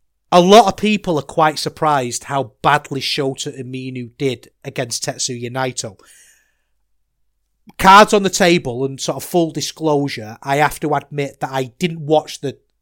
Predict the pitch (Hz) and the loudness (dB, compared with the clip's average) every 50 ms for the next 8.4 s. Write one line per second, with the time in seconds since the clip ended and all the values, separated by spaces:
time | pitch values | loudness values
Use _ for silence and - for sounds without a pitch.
0 | _ _ - 147 139 139 135 127 123 120 117 110 107 _ _ - 139 131 123 120 | _ _ -10 -8 -6 -6 -6 -8 -8 -10 -12 -12 -14 _ _ -14 -10 -8 -8 -8
1 | 117 - - 113 104 104 104 104 - _ - - - _ _ _ _ _ _ _ | -10 -12 -12 -14 -14 -14 -18 -20 -20 _ -20 -20 -20 _ _ _ _ _ _ _
2 | _ _ _ _ - 139 139 135 123 120 120 123 - _ _ - 151 151 147 147 | _ _ _ _ -8 -4 -4 -4 -4 -6 -10 -18 -20 _ _ 0 2 2 4 6
3 | 147 147 147 151 143 139 131 - - 170 165 160 160 - - - 160 151 143 139 | 4 4 4 2 -4 -8 -6 0 2 4 4 4 2 0 0 2 2 2 2 0
4 | 135 143 123 131 131 - 143 123 - 143 135 113 - 131 123 120 123 127 117 117 | -2 -4 -6 -6 -8 -10 -12 -10 -10 -10 -10 -8 -8 -8 -8 -8 -10 -10 -10 -12
5 | 123 123 - - 123 117 113 - - 120 110 107 107 101 - - _ _ _ _ | -14 -14 -14 -14 -14 -12 -12 -12 -12 -12 -12 -12 -14 -14 -16 -18 _ _ _ _
6 | _ _ _ _ _ _ _ _ _ _ 147 147 143 139 135 139 139 - 147 139 | _ _ _ _ _ _ _ _ _ _ 0 0 0 0 0 -6 -14 -12 -8 -6
7 | 135 127 123 120 131 147 170 165 - - - 165 151 135 143 147 139 - - 151 | -4 -4 -4 -4 -2 -2 -2 -2 -2 0 0 0 0 0 -2 -6 -6 -6 -6 -8
8 | - 143 143 131 123 127 117 113 | -4 -4 -4 -4 -4 -4 -8 -10